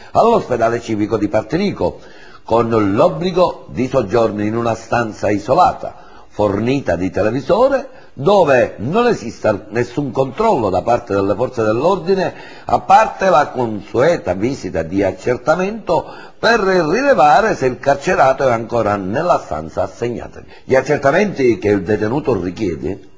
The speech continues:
sono dovuti alla precaria condizione dell'intestino perforato da un proiettile.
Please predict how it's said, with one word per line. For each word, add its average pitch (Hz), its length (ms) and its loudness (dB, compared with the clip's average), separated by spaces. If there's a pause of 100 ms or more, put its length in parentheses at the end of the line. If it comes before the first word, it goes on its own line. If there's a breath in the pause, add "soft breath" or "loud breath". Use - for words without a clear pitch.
(280 soft breath)
sono 226 240 0
dovuti 208 380 0
alla 131 280 4
precaria 104 920 0
condizione 101 680 -2
dell'intestino 120 920 -2
perforato 107 560 0
da 107 100 0
un 110 180 -4
proiettile. - 760 -4